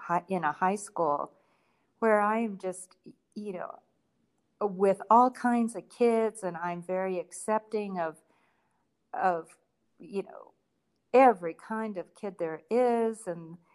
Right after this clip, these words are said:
almost the more troubled they are, the more connected I feel to them. And then I come home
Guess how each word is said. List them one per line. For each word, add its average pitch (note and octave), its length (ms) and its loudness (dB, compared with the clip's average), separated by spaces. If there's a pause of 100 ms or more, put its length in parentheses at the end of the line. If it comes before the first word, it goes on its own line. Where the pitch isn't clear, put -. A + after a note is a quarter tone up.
(180)
almost G#3 480 2
the F3+ 100 -8
more E3+ 220 -8
troubled G3+ 480 -8
they F3+ 180 -8
are, F3 360 -6
the D#3+ 80 -14
more E3 360 -10 (100)
connected E3+ 480 -12
I D#3+ 120 -4
feel G#3 320 -4
to A3 140 -12
them. E3+ 400 -10 (560)
And G3+ 180 0
then A3+ 160 4
I A3+ 140 2
come F3+ 340 -6
home F#3+ 640 0